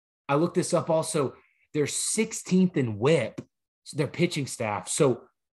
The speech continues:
even though we've seen some of these guys give up some runs, they, they are very efficient on the mound. You know, your Campbell, your Medeiros, your Osmond, your Stone. Those are your four starters. Marsh and Davis have looked great. My guy,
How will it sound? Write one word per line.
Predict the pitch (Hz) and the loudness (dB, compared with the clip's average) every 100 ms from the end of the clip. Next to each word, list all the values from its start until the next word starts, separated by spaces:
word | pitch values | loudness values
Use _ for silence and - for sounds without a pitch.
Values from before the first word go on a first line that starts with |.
| _ _ _ | _ _ _
even | 185 220 247 | 2 4 4
though | 214 | 4
we've | 160 | 4
seen | - - 208 | 2 -2 -2
some | 196 165 | 0 -2
of | |
these | 135 117 | -2 -4
guys | 139 147 120 | -4 -4 -4
give | 131 139 | -4 -2
up | 156 | -2
some | - 113 | -4 -6
runs, | 98 110 143 165 - - _ _ _ _ _ | -4 -2 -2 -2 -6 -16 _ _ _ _ _
they, | 107 160 202 208 - _ _ | 2 4 6 4 0 _ _
they | 104 139 202 | -6 2 4
are | 170 107 | 4 0
very | 92 92 135 143 127 110 | -6 -4 0 2 2 0
efficient | - 123 - 117 | -4 -8 -6 -6
on | 107 | -4
the | 101 | -4
mound. | 98 104 104 98 90 98 | -6 -4 -4 -4 -6 -6
You | 117 | -4
know, | |
your | 104 107 | -6 -6
Campbell, | - 139 131 117 | -2 -2 0 -2
your | 110 110 | -2 -2
Medeiros, | 113 131 131 120 107 - | -2 0 2 0 -2 -6
your | - | -6
Osmond, | 113 127 120 113 | -4 -2 -4 -6
your | 107 | -6
Stone. | - 135 123 107 | -4 -2 0 2
Those | 170 175 | 2 4
are | |
your | 180 | 0
four | - 151 151 | 0 -4 -4
starters. | - 139 139 135 135 - _ _ _ _ _ _ - | 0 2 2 0 -4 -10 _ _ _ _ _ _ -4
Marsh | 143 196 185 | 2 2 2
and | 127 | -4
Davis | 113 127 131 - | -2 -2 -2 -4
have | 127 | -4
looked | 131 120 | -4 -2
great. | 131 131 123 | 0 2 0
My | 120 147 | 0 0
guy, | 143 139 135 131 127 | 2 2 2 0 -2